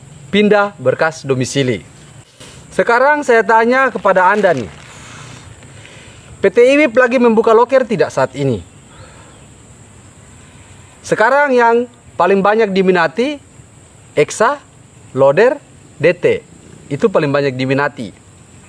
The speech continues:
Welder juga bisa. Sekarang yang Anda pertanyakan kepada saya mengenai surat yang ini. Ya, edaran.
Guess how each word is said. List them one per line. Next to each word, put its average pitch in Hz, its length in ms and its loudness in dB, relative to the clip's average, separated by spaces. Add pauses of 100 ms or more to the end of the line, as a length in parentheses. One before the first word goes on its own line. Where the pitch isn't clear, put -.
(800)
Welder 220 320 4
juga 202 240 0
bisa. 170 400 -4 (400)
Sekarang 233 720 0
yang 190 240 2
Anda 254 400 0
pertanyakan 220 720 0
kepada 170 320 0
saya 180 400 0
mengenai 190 400 0
surat 214 320 0
yang 214 160 2
ini. 254 400 0 (480)
Ya, 131 240 0
edaran. 190 560 0